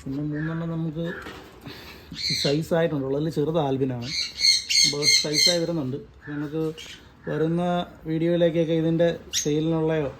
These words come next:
അല്ലെങ്കിൽ ഇപ്പോൾ ഹാൻഡ് ഫീഡിങ് ചിക്സിന് ആർക്കെങ്കിലും ആവശ്യമുണ്ടെന്നുണ്ടെങ്കിൽ ഇതിനെ നമുക്കിപ്പം ഒരു പ-,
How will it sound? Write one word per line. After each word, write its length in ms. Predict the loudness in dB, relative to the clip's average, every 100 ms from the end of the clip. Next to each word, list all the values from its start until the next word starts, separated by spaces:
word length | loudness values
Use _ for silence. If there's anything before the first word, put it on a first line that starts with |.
| -12
അല്ലെങ്കിൽ 260 | -6 -2 -2
ഇപ്പോൾ 140 | 0 0
ഹാൻഡ് 180 | 2 0
ഫീഡിങ് 240 | 2 2 2
ചിക്സിന് 280 | -2 -2 0
ആർക്കെങ്കിലും 320 | -2 -2 -2
ആവശ്യമുണ്ടെന്നുണ്ടെങ്കിൽ 720 | -2 -4 -4 -2 -2 -4 -6 -8 -12 -20 -20 -20 -20 -10
ഇതിനെ 180 | -4 -2
നമുക്കിപ്പം 480 | 0 0 0 0 0 0 -2
ഒരു 120 | 0 0 0 2
പ-, 200 | 2